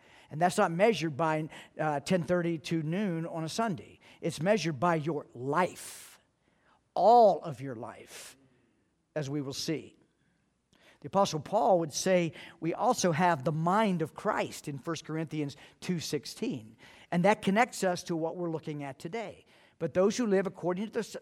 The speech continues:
to the Spirit set their minds on the things of the Spirit." And Paul would say, "But we have the mind of Christ." Now, that doesn't mean that we have a divine, you know, a, a divinity about us. What that refers to, the context,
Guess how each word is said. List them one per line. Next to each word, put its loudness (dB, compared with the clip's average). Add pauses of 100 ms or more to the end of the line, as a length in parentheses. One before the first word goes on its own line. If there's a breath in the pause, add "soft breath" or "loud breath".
to -12
the -8
Spirit -2 (160 loud breath)
set 2
their 4
minds 2
on -10
the -6
things -8
of -8
the -10
Spirit." -10 (300 loud breath)
And -2
Paul 2
would 0
say, 2
"But 0
we -2
have -2
the 2
mind 0
of -6
Christ." -10 (800)
Now, -2
that 4
doesn't 4
mean 4
that 0
we 0
have 0
a -6
divine, 0 (340 loud breath)
you -2
know, 0
a, 0
a -4
divinity 0
about 2
us. -14
What -2
that -4
refers -2
to, -6
the -8
context, -6